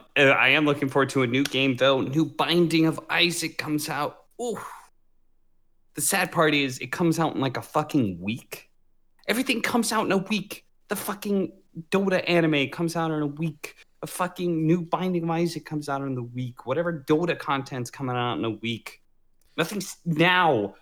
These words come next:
I, I need something new, Joey. I'm fucking, th-, this is, uh, I,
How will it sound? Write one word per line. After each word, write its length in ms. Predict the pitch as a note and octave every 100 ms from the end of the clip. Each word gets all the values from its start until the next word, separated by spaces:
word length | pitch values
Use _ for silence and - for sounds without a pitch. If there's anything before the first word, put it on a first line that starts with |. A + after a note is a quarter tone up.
| -
I, 220 | D#3 D3+
I 80 | E3
need 540 | D3 F3 A3+ G#3 - - _
something 680 | - - A3 G3+ F#3+ F3 C#3
new, 540 | B2+ D3+ D3 G#2 F2+ - -
Joey. 560 | G2+ G2 G2+ E2+ F#2 E2+ _ _ -
I'm 120 | F#2+
fucking, 640 | G2 - D3 - C3+ A2+ G2+
th-, 240 | B2 -
this 240 | C#3 D#3+ D#3
is, 280 | C3 A#2 -
uh, 240 | A2+ G#2+ -
I, 340 | G#2 F#2 E2+